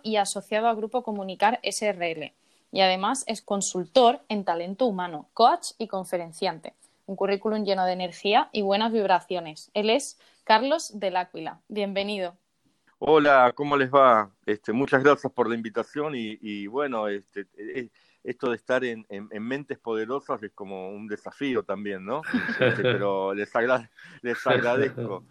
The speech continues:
Speaker 2: Les agra-, yo cuando pensaba esto del título, Mentes Poderosas,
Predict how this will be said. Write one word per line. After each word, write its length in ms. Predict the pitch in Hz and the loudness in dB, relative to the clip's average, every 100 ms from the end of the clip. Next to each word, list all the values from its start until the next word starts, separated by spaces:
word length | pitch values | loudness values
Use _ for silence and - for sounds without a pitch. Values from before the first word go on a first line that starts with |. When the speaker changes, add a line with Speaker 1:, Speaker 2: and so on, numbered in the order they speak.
| _ - | _ -14
Speaker 2:
Les 180 | 113 127 | -8 -2
agra-, 180 | 123 120 | -2 -2
yo 180 | 151 156 | -2 0
cuando 360 | 147 147 127 | 0 0 -2
pensaba 560 | - 123 120 143 139 135 | -4 -10 -6 -4 -2 -2
esto 260 | 135 - 123 | -6 -8 -8
del 180 | 110 | -8
título, 400 | - 135 123 110 | -10 -12 -8 -8
Mentes 400 | 107 156 151 123 | -6 -8 -8 -14
Poderosas, 640 | - 110 104 135 123 107 | -10 -6 -6 -4 -8 -10